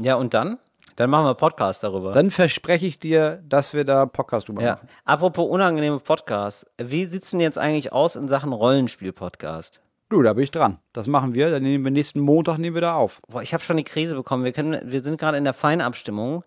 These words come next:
Speaker 1: Und Moritz hat mich schon auf, ich hab schon Moritz gesagt, "Boah, bitte nur eine Stunde." Und dann hat Moritz mir gesagt, "Ja,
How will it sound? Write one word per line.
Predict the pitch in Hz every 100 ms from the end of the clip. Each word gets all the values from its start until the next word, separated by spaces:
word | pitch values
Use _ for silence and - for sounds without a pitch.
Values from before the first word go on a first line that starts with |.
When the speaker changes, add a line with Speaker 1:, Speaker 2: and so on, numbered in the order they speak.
| _
Speaker 1:
Und | 127 139
Moritz | 139 180 180
hat | 151
mich | 151
schon | 160
auf, | 143 -
ich | 135
hab | 165 -
schon | 160
Moritz | 151 156 -
gesagt, | 127 123
"Boah, | 107
bitte | 110 131
nur | 131 131
eine | 120
Stunde." | 110 - 139 131 95 143 - _ _ _ _ _ -
Und | 123
dann | 131
hat |
Moritz | 120 160 185 156
mir | 139
gesagt, | 131 135 135
"Ja, | 123 139 139 143